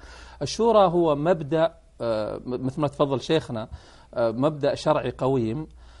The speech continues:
آه، الذي أتكلم عنه أنا من الجانب النفسي. دائمًا كلما كانت النفس،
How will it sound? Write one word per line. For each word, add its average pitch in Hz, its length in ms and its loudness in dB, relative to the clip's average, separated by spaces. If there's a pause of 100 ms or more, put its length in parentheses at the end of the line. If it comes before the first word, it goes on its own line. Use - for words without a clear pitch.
(460)
آه، 139 440 6 (280)
الذي 180 280 6
أتكلم 208 520 2
عنه 185 340 -2
أنا 180 120 -2
من 160 120 -2
الجانب 151 360 -2
النفسي. 117 420 -4
دائمًا 175 640 4
كلما 175 540 0
كانت 147 560 -2
النفس، 139 480 -4